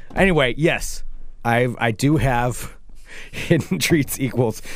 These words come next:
certain rat infestation. That's from our friend Rick.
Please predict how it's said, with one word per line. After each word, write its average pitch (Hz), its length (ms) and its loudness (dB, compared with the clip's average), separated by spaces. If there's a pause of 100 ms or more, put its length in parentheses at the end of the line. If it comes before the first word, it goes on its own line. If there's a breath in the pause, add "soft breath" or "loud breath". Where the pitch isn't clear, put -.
(100)
certain 135 440 2
rat 110 260 2
infestation. 90 720 -2
That's 82 160 -6
from 98 140 -2
our 90 80 -2
friend 90 240 -4
Rick. 101 240 -2